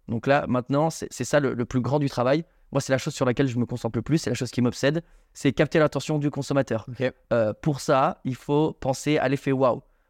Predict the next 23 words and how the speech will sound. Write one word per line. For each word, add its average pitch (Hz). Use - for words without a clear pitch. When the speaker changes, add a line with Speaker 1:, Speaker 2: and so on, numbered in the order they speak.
Speaker 1:
Euh, 120
c'est-à-dire 120
l'effet 120
wow, 131
c'est 123
comment 147
le 135
surprendre, 151
comment, 147
euh, 123
attiser 156
sa -
curiosité, 139
cristalliser 170
aussi 151
sa -
concentration, 147
euh, 127
pour 147
le 151
garder 147
sans 139
arrêt. 123